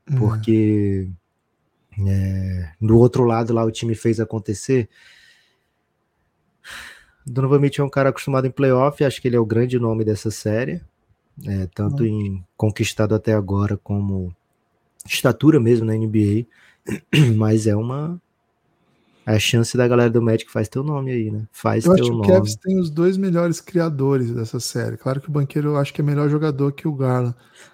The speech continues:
Speaker 2: Cara, mas o Garland não tá meio zoadinho nessa temporada? Você não tá achando isso?
Speaker 1: É,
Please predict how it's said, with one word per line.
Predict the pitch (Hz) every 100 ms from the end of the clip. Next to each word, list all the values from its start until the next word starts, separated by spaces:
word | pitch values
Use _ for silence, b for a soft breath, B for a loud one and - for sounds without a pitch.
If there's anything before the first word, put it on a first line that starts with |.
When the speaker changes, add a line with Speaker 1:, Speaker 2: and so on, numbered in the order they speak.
| -
Speaker 2:
Cara, | 190
mas | 165
o | 139
Garland | 143 156 139
não |
tá | 123 175
meio | 165 123
zoadinho | 101 107 90 98 127
nessa | 95 -
temporada? | - 85 101 104
Você | 98
não | 113
tá | 107 123
achando | - 104 95 107
isso? | 165
Speaker 1:
É, | 156